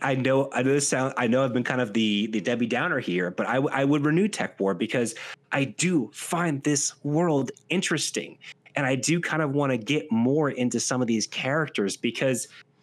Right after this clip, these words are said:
while I was laughing about a lot of this stuff,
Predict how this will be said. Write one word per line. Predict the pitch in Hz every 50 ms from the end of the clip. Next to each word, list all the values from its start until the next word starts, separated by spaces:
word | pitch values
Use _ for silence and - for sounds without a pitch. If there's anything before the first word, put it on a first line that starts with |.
| _ _ _ _ _ _ _ _ _ _ _ _ _ _ _ _ _ _ _ _ _ _ _ _ _ _ _ _ _ _ _ _ _ _ _ _ _ -
while | 180 151 160 185 185 180
I | 175
was | 170 165 147 131 143
laughing | 143 143 156 208 208 - 226 185 160
about | 143 139 131 120
a | 113
lot | 113 107 110 110
of | 101
this | 104 -
stuff, | - - - 123 113 98 -